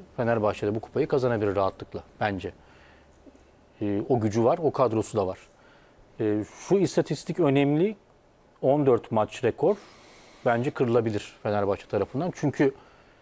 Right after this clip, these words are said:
ligimizin güç dengesine de baktığımız zaman bence ciddi bir makas var.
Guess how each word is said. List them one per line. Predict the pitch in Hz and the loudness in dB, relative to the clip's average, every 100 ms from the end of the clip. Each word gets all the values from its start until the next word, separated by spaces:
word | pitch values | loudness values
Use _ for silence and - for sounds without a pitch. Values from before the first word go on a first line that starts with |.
| - _ _ _ _ _ _ 117 | -20 _ _ _ _ _ _ -2
ligimizin | 110 127 143 165 139 | 2 2 4 2 0
güç | 131 - | 0 0
dengesine | 139 139 143 147 | 2 2 2 0
de | 135 | 4
baktığımız | 131 - 156 165 | 2 2 -2 0
zaman | 151 147 160 - - | 2 2 0 -10 -8
bence | 131 123 117 | -4 -2 -2
ciddi | 123 135 | -2 0
bir | |
makas | 123 113 127 - 98 | 0 0 -2 -2 -8
var. | - - | -10 -16